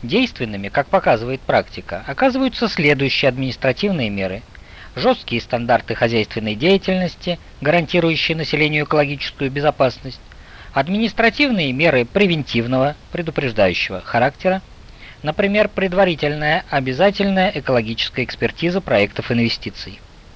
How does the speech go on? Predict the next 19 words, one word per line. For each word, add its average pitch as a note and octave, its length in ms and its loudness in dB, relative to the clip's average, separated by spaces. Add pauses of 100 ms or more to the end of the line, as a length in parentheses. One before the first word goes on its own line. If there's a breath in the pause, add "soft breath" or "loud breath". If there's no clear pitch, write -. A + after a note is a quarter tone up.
(600 loud breath)
Четвёртое A#3 560 2
правило. F#2+ 480 0 (580 loud breath)
Научиться A#3+ 600 -2
правильно A#3 500 4
прогнозировать D#3+ 760 0
последствия D#3+ 600 0
предпринимаемых A#2+ 960 -2
хозяйственных A2+ 760 -2
действий. A2 400 -6 (720 loud breath)
Допустим, A2 560 0
для B2+ 160 2
ускорения C4+ 460 2
научно-технического G#3 960 0
прогресса A2+ 640 0 (380 loud breath)
можно G#3 340 0
широко G3 460 2
внедрять D3 520 0 (120)
высокие A#2 520 0
технологии. A2 680 -4